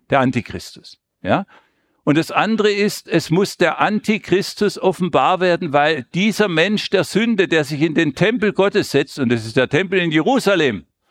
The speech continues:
das ist der Tempel, der noch gebaut wird. Wir waren ja mal in dem Tempelmuseum und wie, da siehst du, alles ist schon vorbereitet für den dritten jüdischen Tempel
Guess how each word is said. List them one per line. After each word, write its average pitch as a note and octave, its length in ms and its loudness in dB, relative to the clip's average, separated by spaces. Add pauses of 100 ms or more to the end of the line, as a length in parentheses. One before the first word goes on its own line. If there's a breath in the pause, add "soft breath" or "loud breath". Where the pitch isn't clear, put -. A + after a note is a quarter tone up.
(320)
das D#3 160 0
ist D#3 140 -6
der F3 120 2
Tempel, G#3 300 0
der D#3+ 160 2
noch D3+ 220 -2
gebaut G3 440 2
wird. C3+ 300 -2 (680)
Wir B2 160 2
waren G3 260 0
ja F3 260 0 (400 soft breath)
mal D3+ 280 2
in C#3 140 0
dem C#3 320 0 (120)
Tempelmuseum E3+ 960 0 (260)
und C3 160 0
wie, D#3+ 140 0 (300)
da G#3 120 2
siehst - 480 -2
du, F#3+ 220 0 (100)
alles F3+ 360 0
ist A3+ 100 -2
schon E3+ 180 0
vorbereitet D3+ 680 0
für C#3 120 0
den B2+ 300 -2 (220 soft breath)
dritten A3 320 0
jüdischen F3 480 -2
Tempel C3 440 0